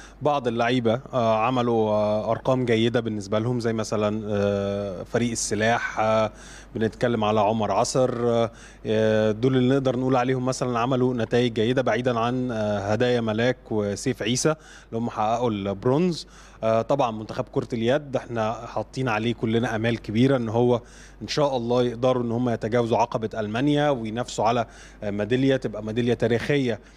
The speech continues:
للألعاب الجماعية والمصر عمومًا في تاريخ المشاركات في الأولمبياد.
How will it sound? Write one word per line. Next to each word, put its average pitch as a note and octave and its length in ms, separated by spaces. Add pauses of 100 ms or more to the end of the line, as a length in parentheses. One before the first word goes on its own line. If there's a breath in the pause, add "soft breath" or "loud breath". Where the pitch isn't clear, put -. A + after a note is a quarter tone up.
(300 soft breath)
للألعاب A2 1200
الجماعية A#2+ 460
والمصر A2+ 460
عمومًا A#2 320
في G#2 220
تاريخ A#2+ 260
المشاركات A2 460
في - 60
الأولمبياد. A2+ 500